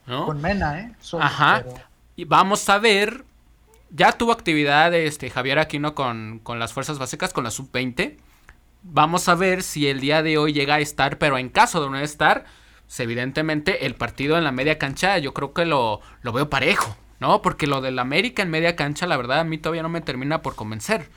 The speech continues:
Speaker 1: Richard Sánchez no es de mis jugadores favoritos, me parece que, que puede haber jugadores que puedan aportar más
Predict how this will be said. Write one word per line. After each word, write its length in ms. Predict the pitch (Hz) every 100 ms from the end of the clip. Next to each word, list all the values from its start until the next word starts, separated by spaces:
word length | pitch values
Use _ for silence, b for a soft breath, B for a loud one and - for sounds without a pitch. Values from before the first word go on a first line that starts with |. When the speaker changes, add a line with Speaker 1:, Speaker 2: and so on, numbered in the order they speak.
| b b b 160
Speaker 1:
Richard 260 | 156 180
Sánchez 540 | - 165 165 180 170 -
no 360 | 170 139 143 165
es 180 | 202 185
de 80 |
mis 140 | 156 -
jugadores 480 | 127 127 139 143 -
favoritos, 540 | 117 113 123 123 143
me 80 | 131
parece 420 | 123 131 131 107
que, 260 | 156 135 B B B B B
que 120 | - 135
puede 320 | 143 147 165
haber 200 | 160 160
jugadores 540 | 165 180 143 139 143
que 80 | 151
puedan 320 | - 147 165
aportar 480 | 151 139 - 139 156
más 540 | 147 160 147 143 -